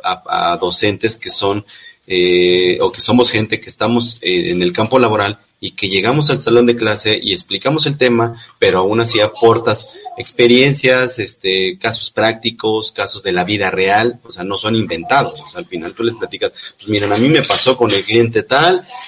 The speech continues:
en una auditoría en la cual nos encontramos con una deficiencia en el control interno, ah, ok, y, y, y la solución la encontramos por esta forma,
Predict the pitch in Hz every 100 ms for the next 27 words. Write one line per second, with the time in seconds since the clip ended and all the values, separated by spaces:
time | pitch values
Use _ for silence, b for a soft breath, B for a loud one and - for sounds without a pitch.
0 | B 104 123 120 104 107 113 120 165 185
1 | 175 120 110 113 131 139 120 98 95 107
2 | 120 147 156 151 147 117 120 117 95 -
3 | - 143 160 135 104 - 107 143 139 156
4 | - 131 151 147 - 135 - B B 120
5 | - 123 120 120 110 110 110 - 110 113
6 | 147 151 135 110 117 113 - - 104 101
7 | 101 - 87 76